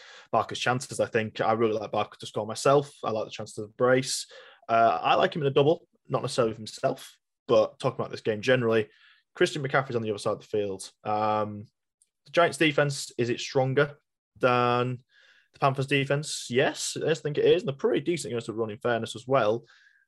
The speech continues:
But I don't think they're good enough, and I don't think the offense is good enough to completely wipe out the Panthers in this game. I don't think that's possible.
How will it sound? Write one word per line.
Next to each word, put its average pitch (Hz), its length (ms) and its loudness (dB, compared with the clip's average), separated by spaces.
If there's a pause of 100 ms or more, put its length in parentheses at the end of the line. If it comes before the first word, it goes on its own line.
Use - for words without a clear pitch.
(400)
But 151 340 4
I 127 120 0
don't 151 300 4
think 139 220 -4
they're 127 100 2
good 123 220 2
enough, 117 360 2
and 113 80 -2
I 113 40 0
don't 131 200 4
think - 140 -10
the 120 120 4
offense 113 280 -4
is 120 220 -2
good 113 160 -2
enough 110 220 -4
to 110 80 -8
completely 110 600 -8
wipe 101 320 -4
out 101 80 -2
the - 60 -10
Panthers - 260 -12
in 98 60 -18
this 107 120 -16
game. 98 280 -2
I 101 60 -8
don't 107 180 -2
think 85 120 -16
that's - 160 -12
possible. 113 580 -4